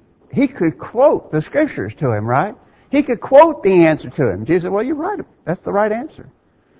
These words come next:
But notice, instead of saying, "Okay, that's what I'll do,"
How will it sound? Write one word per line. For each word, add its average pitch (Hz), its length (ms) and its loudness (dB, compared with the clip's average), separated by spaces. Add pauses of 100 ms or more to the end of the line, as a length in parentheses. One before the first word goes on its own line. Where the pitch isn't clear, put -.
(460)
But 160 240 6
notice, 185 440 4 (280)
instead 208 380 2
of 139 240 0
saying, 165 200 2
"Okay, 208 360 2
that's 135 260 0
what 160 140 4
I'll 127 180 4
do," 135 520 4